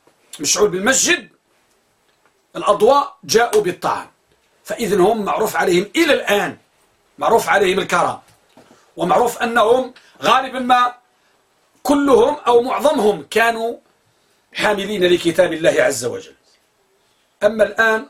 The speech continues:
ظهر الفساد في البر والبحر. على كل، فابن آج الروم بلغة البربر معناها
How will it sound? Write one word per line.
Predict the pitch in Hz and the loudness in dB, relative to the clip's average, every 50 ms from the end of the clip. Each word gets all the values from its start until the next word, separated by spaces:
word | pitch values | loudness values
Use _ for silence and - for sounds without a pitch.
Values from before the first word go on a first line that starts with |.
| _ | _
ظهر | 196 208 180 185 196 190 | -2 0 2 2 2 0
الفساد | 175 165 - 185 160 - 196 185 180 170 | 0 -2 -4 -4 -4 0 2 2 0 0
في | 160 - | -2 -8
البر | 180 156 131 156 160 160 156 | -10 -6 -4 -4 -2 -2 -2
والبحر. | 151 139 113 - - - - - _ _ _ _ _ _ _ _ _ _ _ _ _ _ _ _ _ _ _ _ | -2 -2 -4 -6 -10 -16 -18 -20 _ _ _ _ _ _ _ _ _ _ _ _ _ _ _ _ _ _ _ _
على | 139 175 247 311 294 | -2 0 2 2 2
كل، | - 262 302 277 240 208 147 117 - _ _ _ _ _ _ _ _ _ _ | 0 0 -2 0 0 0 0 -2 -8 _ _ _ _ _ _ _ _ _ _
فابن | - 165 165 185 214 208 | -10 -6 -4 -4 -2 0
آج | 214 214 208 180 | 2 0 0 0
الروم | 190 196 226 233 233 - - _ _ _ _ | 0 0 0 0 0 -2 -8 _ _ _ _
بلغة | - - 170 202 190 190 185 - | -6 -2 0 2 2 2 0 -2
البربر | 185 156 170 147 131 175 180 | -4 -4 -2 -2 0 0 -2
معناها | 175 170 151 175 175 160 160 175 175 170 - | -2 -2 -4 -2 0 0 0 0 -2 -4 -10